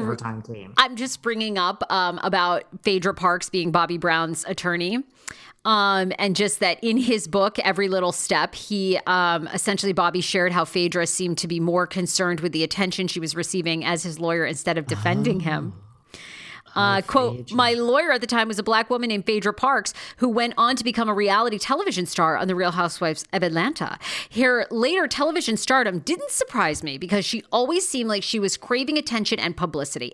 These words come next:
Speaker 2: Every time I stepped into the courtroom when she was my lawyer, there would always be a host of television cameras. It was as if she had her own traveling media contingent. I even complained to her about it, telling her I didn't have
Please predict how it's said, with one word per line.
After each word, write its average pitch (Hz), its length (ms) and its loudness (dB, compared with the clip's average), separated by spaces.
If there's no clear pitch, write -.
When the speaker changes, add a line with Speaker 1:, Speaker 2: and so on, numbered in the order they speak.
Speaker 2:
Every 285 460 0
time 208 240 -2
I 170 40 0
stepped - 300 -4
into 165 160 -4
the - 80 -16
courtroom 320 420 2
when 202 100 -2
she 175 160 -2
was 156 140 -2
my 156 120 2
lawyer, 262 360 2
there 208 160 2
would 190 300 0
always 220 380 2
be 196 140 2
a 180 80 4
host 196 340 0
of 156 60 -10
television 185 520 0
cameras. 147 580 -6
It 220 80 2
was 208 180 0
as 196 300 -2
if 427 220 0
she 330 220 -2
had 254 180 2
her 214 240 0
own 359 340 2
traveling 285 540 0
media 247 360 0
contingent. 180 720 -6
I 175 80 0
even 202 240 2
complained 254 400 -2
to 185 60 0
her 170 120 2
about 160 240 2
it, 143 100 -4
telling 180 240 -2
her 170 220 2
I 196 180 2
didn't 285 200 0
have 226 500 0